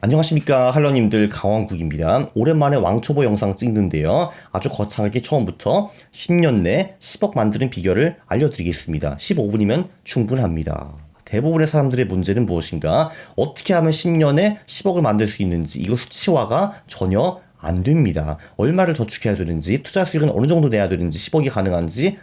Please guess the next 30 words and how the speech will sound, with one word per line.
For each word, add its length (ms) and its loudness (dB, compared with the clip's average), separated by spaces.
전혀 580 -2
모릅니다. 760 0
네, 120 0
일단 360 -2
레벨 240 0
원부터 400 0
시작해 340 -2
볼게요. 640 0
지금 220 -2
돈이 400 2
빵원이라고 800 2
가정을 600 0
해보겠습니다. 760 0
그럼 180 2
도대체 280 0
십 160 -2
년 180 2
동안에 340 2
십억을 340 2
모으려면은 640 2
무엇을 440 0
해야 280 0
되는가? 760 0
자, 300 -2
저축 380 -4
금액 320 0
백, 300 -4
백오십, 440 0
이백만 460 2
원이면요, 640 2